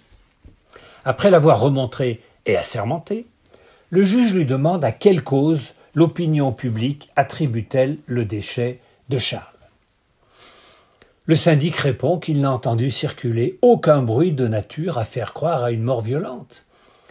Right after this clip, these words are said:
Mais comme le docteur Mottard a vérifié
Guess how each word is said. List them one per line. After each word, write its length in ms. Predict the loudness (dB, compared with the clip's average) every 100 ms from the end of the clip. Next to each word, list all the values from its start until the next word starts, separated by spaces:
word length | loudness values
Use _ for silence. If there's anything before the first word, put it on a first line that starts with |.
| -20 _ -2
Mais 60 | 0
comme 240 | 4 6
le 80 | 6
docteur 340 | 4 2 2 4
Mottard 420 | 2 2 0 2
a 100 | 0
vérifié 720 | 0 0 -2 -4 -2 -2 -2